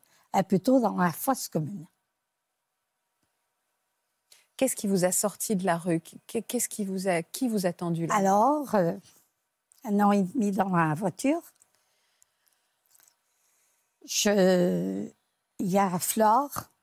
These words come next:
Speaker 1: une fille qu'elle veut pas que je dise son nom, mais je l'aime tant, qui me trouve un appartement sans ri-,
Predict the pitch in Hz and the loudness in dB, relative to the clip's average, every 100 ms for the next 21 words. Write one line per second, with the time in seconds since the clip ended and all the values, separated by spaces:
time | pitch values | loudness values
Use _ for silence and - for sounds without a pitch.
0 | - 196 180 185 - 208 - 190 175 196 | -10 -2 0 0 -2 -2 0 -4 -2 -2
1 | 220 220 214 196 - - 208 226 294 _ | -2 -4 -4 -4 -4 -6 -8 -8 -14 _
2 | _ _ _ - _ _ 240 185 190 214 | _ _ _ -20 _ _ -2 -2 0 0
3 | 180 - - - 226 277 _ _ _ _ | 0 -4 -6 -2 -2 -4 _ _ _ _
4 | _ _ _ _ _ - _ _ _ _ | _ _ _ _ _ -20 _ _ _ _
5 | _ _ - - - 202 185 - 254 233 | _ _ -8 -4 2 2 2 2 2 4
6 | 208 220 226 - - 226 220 - 196 196 | 2 0 -2 -2 -2 0 0 0 -2 -2
7 | - 254 | -6 -14